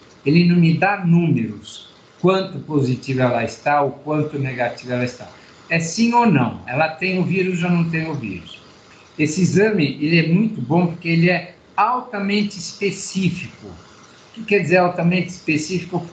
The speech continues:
Como é que a gente aplica a especificidade no exame de P C R? Então, assim, se eu venho com um resultado positivo,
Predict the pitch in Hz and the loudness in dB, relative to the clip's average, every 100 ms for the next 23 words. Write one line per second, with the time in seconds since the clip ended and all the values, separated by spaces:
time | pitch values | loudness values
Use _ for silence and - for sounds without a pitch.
0 | - 170 185 196 190 151 180 170 151 147 | -16 0 2 2 -2 -2 -2 -2 -4 0
1 | 143 - 135 - 156 143 - 131 - 135 | -2 0 -6 -6 -6 -6 -4 -6 -6 -14
2 | - 190 156 143 147 - - - - _ | -8 -6 0 0 0 -4 -16 -20 -20 _
3 | 160 147 139 160 156 135 135 - 160 - | 0 2 2 2 0 -2 -4 -2 -4 -4
4 | 156 147 113 98 - - - _ - 175 | -2 0 0 -6 -14 -20 -20 _ -4 -2
5 | 175 208 220 220 - 175 123 - - 233 | 2 2 2 -2 2 2 2 -4 -6 2
6 | 247 214 151 165 135 113 101 - _ _ | 4 4 2 2 2 -2 -6 -16 _ _
7 | _ - - 180 214 165 175 151 143 156 | _ -20 0 2 4 2 2 0 -4 0
8 | 143 131 - 131 117 107 - - 208 220 | 0 -2 -12 -10 -8 -10 -14 -6 2 2
9 | 117 107 | 2 -6